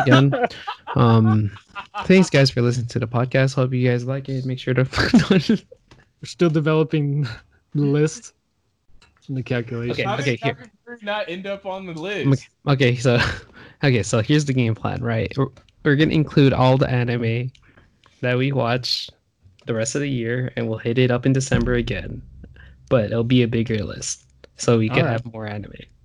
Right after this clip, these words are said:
Speaker 2: Yeah,
Speaker 3: Well,
Speaker 2: we,
Speaker 3: we
Speaker 2: this
Speaker 3: have,
Speaker 2: is
Speaker 3: then we have to be on the same page as far as what all we need to watch. Should I, should we go through each other's lists and pick an anime or two? Or no, no, no.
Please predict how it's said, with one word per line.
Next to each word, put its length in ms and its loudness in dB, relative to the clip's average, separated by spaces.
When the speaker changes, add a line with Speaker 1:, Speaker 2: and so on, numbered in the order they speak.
Speaker 2:
Yeah, 160 -2
Speaker 3:
Well, 100 -2
Speaker 2:
we, 60 -2
Speaker 3:
we 60 0
Speaker 2:
this 180 0
Speaker 3:
have, 100 0
Speaker 2:
is 280 -4
Speaker 3:
then 100 -10
we 80 0
have 160 0
to 60 -10
be 160 -6
on 80 -6
the 60 -6
same 220 -6
page 480 -4
as 120 -14
far 200 -4
as 100 -6
what 200 -6
all 140 -2
we 100 -6
need 200 -6
to 80 -12
watch. 520 -6
Should 240 2
I, 400 2
should 240 2
we 180 6
go 240 4
through 240 0
each 220 -2
other's 320 2
lists 260 0
and 160 0
pick 220 0
an 100 -2
anime 360 0
or 260 4
two? 480 2
Or 120 6
no, 100 6
no, 160 4
no. 160 0